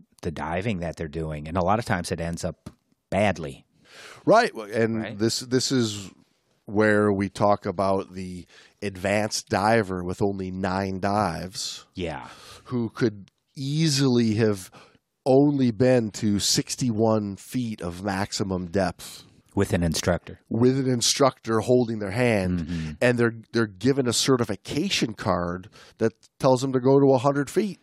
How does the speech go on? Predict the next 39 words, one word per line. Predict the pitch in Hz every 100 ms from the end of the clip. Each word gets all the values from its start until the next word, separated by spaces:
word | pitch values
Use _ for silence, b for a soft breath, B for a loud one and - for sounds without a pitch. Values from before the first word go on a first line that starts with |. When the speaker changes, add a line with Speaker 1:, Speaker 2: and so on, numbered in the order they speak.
| - -
Speaker 1:
Well | 95 101 104
outside | 95 87 - 90 85
their | 80
qualifications. | - 92 80 - - 90 80 - 73 - -
Speaker 2:
Yeah, | - - 170 190 185
and, | 135 135 147 147
and | 151 131 131 123
I, | 127 135
I | 123
should | 110 175 143
<laughs> |
say, | - 107 139 117 123 -
not | 143 170
just | - 160 - B B -
going | 117 139 143 127
to | 117 113 113 - _ _
a, | -
a |
certification | - 135 120 113 123 -
that | 104
lets | 107 117
them | 101 98
go | 107 110
to | 104 92
a |
hundred | 82 104 95 85
feet, | - 147 190 -
but | 98
it's | - - B B -
a | 92
certification | - 123 110 - 117 -
that | 101 -
lets | 110 -
them | 107 104
go | 107
to | 104
a | 139
hundred | 127 107 101
feet | 123 117